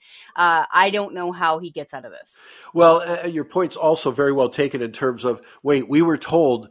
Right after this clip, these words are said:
Speaker 2: this was to fight climate change. So when you take it off, what are you doing there? Uh, we were told that, uh, the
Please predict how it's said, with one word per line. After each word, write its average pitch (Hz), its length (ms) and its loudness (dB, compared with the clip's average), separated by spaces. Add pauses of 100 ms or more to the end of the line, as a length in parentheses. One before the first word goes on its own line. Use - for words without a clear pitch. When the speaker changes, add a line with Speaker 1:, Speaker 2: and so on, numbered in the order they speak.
(140)
Speaker 2:
this 139 220 -4
was 135 140 -6
to 123 80 -10
fight 127 280 -2
climate 143 360 -4
change. 104 300 -8
So 123 120 -4
when 123 140 -4
you 123 100 -8
take 147 240 -4
it 123 80 -2
off, 139 340 4
what 135 160 2
are 135 60 -4
you 123 160 -4
doing 123 260 0
there? 113 360 2 (340)
Uh, 127 200 -2
we 131 140 -2
were 131 120 0
told 160 400 2
that, 127 200 -2 (260)
uh, 127 200 -4
the 123 400 -6